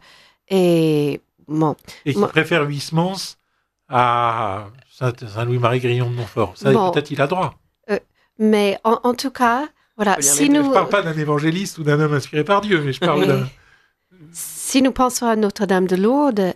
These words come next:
Speaker 1: elle a dit à Lourdes, elle a dit, « Je suis l'Immaculée Conception. » Voilà, elle est venue comme pour confirmer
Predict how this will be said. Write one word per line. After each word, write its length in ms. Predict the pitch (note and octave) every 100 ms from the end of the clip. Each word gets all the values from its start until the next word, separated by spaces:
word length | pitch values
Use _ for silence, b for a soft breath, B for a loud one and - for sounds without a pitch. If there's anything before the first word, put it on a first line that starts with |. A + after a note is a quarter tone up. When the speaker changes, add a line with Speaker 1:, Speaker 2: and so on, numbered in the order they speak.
| -
Speaker 1:
elle 180 | G#3 G#3
a 100 | G3+
dit 220 | G3+ B3
à 80 | G#3
Lourdes, 680 | G3 A3 C#4 C4 G#3 F#3 -
elle 180 | F#3+ F#3+
a 100 | F#3
dit, « 420 | F3+ A3 C4 C#4 _ _ _ _ _
Je 220 | F#3+ G3+ A3
suis 720 | - - - A#3+ C4 C#4 C#4+ A#3
l'Immaculée 1120 | A3 A#3 G#3+ G3 G3 - G#3+ G#3 A3+ B3 C4 _
Conception. » 1080 | - A3+ G#3+ - F3 - - - D#3+ D3 D#3+ - -
Voilà, 260 | E3 D3 -
elle 120 | F#3+
est 80 | G#3+
venue 440 | F#3+ F#3+ G3 B3
comme 280 | - G#3 G3
pour 240 | - F3+ -
confirmer 880 | - C#4 C4 - A3+ G3+ G3 G#3+ B3+